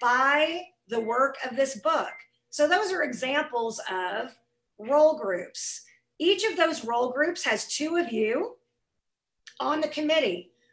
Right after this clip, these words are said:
Why are specific people the faces that showed up tonight? Well, there's two reasons that you might be here tonight representing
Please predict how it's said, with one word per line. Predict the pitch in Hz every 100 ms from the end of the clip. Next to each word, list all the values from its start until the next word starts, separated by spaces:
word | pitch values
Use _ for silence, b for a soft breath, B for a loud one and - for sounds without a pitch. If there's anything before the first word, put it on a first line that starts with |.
| _
Why | - 220 320 453 415
are | 359
specific | - 277 - 320 330 -
people | - 311 294 262 262 269 - _
the | 226 226
faces | - 294 294 269 247 220
that | 226
showed | - 269 285
up | 339 339
tonight? | - 190 180 - _ _ b b b -
Well, | 262
there's | 254 220
two | - 392 440 285
reasons | 311 320 214 202 240 349 - - - _ _ _ _
that | 254 247
you | 226 339 359
might | 311 294 -
be | 294 311
here | 262 226
tonight | - 226 202 208 - 180
representing | 262 302 311 311 254 247 247 254